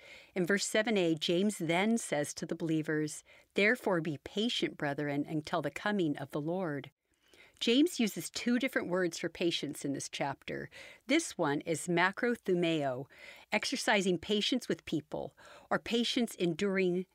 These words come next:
difficult people. It means holding our passions down and not letting them burst out in anger and resentment.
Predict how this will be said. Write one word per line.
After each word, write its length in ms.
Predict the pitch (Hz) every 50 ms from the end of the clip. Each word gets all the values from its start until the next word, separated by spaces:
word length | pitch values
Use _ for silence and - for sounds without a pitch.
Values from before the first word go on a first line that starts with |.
| _ _
difficult 480 | 202 208 - - 220 - - - - -
people. 500 | - 269 302 302 - - - - - - _ _ _ _ _ _ _ - -
It 100 | - 226
means 260 | 226 233 220 185 - -
holding 380 | - - 233 240 233 294 285
our 120 | - 165 160
passions 640 | - - - 214 240 285 - - 302 269 269 -
down 460 | - - 151 143 131 127 131 143 156 -
and 160 | 190 165 165
not 200 | 180 196 233 -
letting 280 | 196 196 196 202 185 175
them 160 | 170 156 147
burst 320 | 208 208 233 - - -
out 180 | 175 170 175 160
in 140 | 160 156 -
anger 340 | - 175 190 202 190 202 190
and 140 | - 170
resentment. 640 | 165 160 160 165 170 175 - 160 156 143 - - -